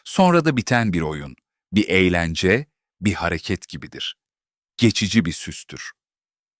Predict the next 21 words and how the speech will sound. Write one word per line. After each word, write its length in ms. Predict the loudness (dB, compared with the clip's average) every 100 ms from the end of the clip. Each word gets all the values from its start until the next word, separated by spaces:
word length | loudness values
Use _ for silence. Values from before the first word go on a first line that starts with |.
| _
Servetleriniz, 880 | -2 2 2 2 2 4 4 2 -4 _ _
mevkilerinizle 840 | 2 4 4 4 4 4 2 2 4
birbirinize 600 | 2 4 4 4 4 0
karşı 360 | 0 0 0
aranızda 420 | 2 2 2 2 2
bir 100 | 4
övünmedir. 680 | 4 2 -2 -10 -12 -12 -12 _ _ _ _ _ _
Mal 380 | 0 2 2 2
ve 160 | 2 2
evlattaki 680 | 2 2 0 -2 -2 0 0
bir 60 |
çokluk 480 | 2 0 0 -4 -4
yarışından 500 | -6 -4 -4 -4 -6
ibarettir. 720 | -12 -16 -18 -20 -16 -12 -12 _ _ _ _ _ _ _ -2
Dünya 380 | 4 6 6 2
varlıkları 440 | 0 0 -2 -4
haddizatında 760 | -4 -6 -4 -2 -2 -2 -2 -2
bir 100 | -4
yağmur 400 | -2 -2 -4 -6
gibidir 360 | -8 -6 -4 -4
ki, 280 | -2 -2